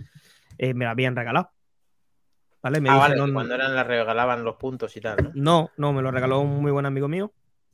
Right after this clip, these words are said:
Speaker 1: Me dijo, "Tú cómprate unas rodilleras y la vaselina. Y ya lo demás lo pongo yo".
Speaker 2: Ya que,
Speaker 1: Apareció
Speaker 2: y
Speaker 1: con un
Speaker 2: ca-, y
Speaker 1: teléfono.
Speaker 2: cayó un Nokia. Joder, tío. Pues te hubiera salido más barato un iPhone entonces.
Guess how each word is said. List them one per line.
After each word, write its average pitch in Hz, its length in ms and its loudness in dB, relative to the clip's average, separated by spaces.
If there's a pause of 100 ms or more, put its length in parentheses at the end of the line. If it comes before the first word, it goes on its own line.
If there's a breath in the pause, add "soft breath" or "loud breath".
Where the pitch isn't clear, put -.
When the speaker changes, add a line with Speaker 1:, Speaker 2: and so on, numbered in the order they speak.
(520)
Speaker 1:
Me 131 140 -4
dijo, 139 600 2
"Tú - 100 -4
cómprate 180 280 0
unas 165 180 2
rodilleras 170 460 2
y 147 60 0
la 135 100 2
vaselina. 127 480 -4 (380)
Y 123 100 -10
ya 135 140 -4
lo 131 80 -2
demás 135 300 -2
lo 139 120 -4
pongo 123 160 -8
yo". 107 160 -10 (1900 loud breath)
Speaker 2:
Ya - 60 -14
que, 127 40 2
Speaker 1:
Apareció 139 320 -2
Speaker 2:
y - 20 0
Speaker 1:
con 143 80 0
un 139 40 0
Speaker 2:
ca-, 135 60 4
y 135 80 6
Speaker 1:
teléfono. 139 240 -2
Speaker 2:
cayó 139 280 6
un 143 100 2
Nokia. 123 420 2
Joder, 113 360 -2
tío. 120 180 -4 (120)
Pues - 180 -14
te 107 80 -6
hubiera 117 180 0
salido 135 180 -2
más 135 100 2
barato 113 280 2
un 113 60 -4
iPhone 123 240 -6
entonces. 120 400 -10